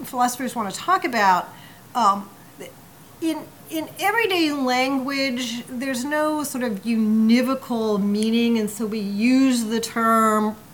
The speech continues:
responsibility in this countdown sense to refer to a variety of different things. Okay, so sometimes when we talk about a res-,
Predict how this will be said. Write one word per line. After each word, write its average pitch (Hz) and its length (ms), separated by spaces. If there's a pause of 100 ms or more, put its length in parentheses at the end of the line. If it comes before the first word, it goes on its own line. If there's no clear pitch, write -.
(420)
responsibility 208 1040
in 170 100
this 175 140
countdown 214 500
sense 202 360 (340)
to 277 140
refer 277 400
to 311 180
a 247 80
variety 220 640
of 180 220
different 202 440
things. - 960 (440)
Okay, 311 160
so 339 140
sometimes 349 920
when 285 100
we 277 120
talk 285 460
about 220 360
a - 20
res-, 202 260